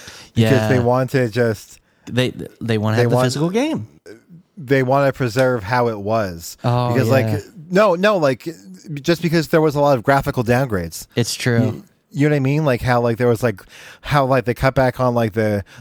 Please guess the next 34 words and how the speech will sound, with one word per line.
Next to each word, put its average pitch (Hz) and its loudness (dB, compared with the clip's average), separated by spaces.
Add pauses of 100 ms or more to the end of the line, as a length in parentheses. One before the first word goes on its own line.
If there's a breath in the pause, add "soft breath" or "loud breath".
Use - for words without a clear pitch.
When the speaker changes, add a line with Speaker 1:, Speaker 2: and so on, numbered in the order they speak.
Speaker 1:
the 123 2
fidelity 127 2
and, 123 -2
like, 117 0
the 123 -2
density 123 0
of 110 0
the 107 0
city 123 0
and 139 -2
stuff. 151 0
Speaker 2:
Yes. 104 -4 (160)
Speaker 1:
You 120 0
know 120 2
what 120 2
I 117 0
mean? 107 2
Speaker 2:
Yes. 98 -2
Speaker 1:
So, 123 -2
like, 113 0
there 123 0
were 120 4
a - 2
lot 120 2
of 120 -4
people 127 -2
who 120 -2
wanted 123 2
to - -2
preserve 113 0
one 113 0
point 107 0
oh. 101 0 (120)
Speaker 2:
Mm-hmm. 113 -6